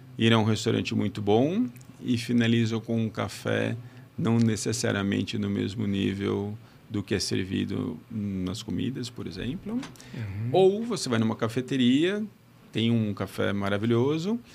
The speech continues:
Speaker 1: mas tem mais uma comidinha, aquele negócio mais, é, tranquilo, né? A gente não, a
Speaker 2: Isso
Speaker 1: gente
Speaker 2: quando tem, né?
Speaker 1: É, exatamente.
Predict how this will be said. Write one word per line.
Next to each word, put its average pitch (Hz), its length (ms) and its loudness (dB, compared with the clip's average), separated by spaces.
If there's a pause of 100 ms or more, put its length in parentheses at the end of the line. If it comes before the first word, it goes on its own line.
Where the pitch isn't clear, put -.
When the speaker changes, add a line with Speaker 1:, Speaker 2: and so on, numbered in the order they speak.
(220)
Speaker 1:
mas 185 560 -2
tem 196 140 -4
mais 156 260 -2
uma 135 160 -2
comidinha, 156 840 0
aquele 127 220 -2
negócio 131 360 -2
mais, 127 560 -2 (540)
é, 110 300 -2
tranquilo, 110 640 -4
né? 104 180 -2
A 131 80 -2
gente 165 260 -4
não, 143 120 0
a 117 40 2
Speaker 2:
Isso 127 200 8
Speaker 1:
gente 143 80 0
Speaker 2:
quando 156 240 8
tem, 110 320 2
né? 104 220 -2 (180)
Speaker 1:
É, 131 140 2
exatamente. 131 760 6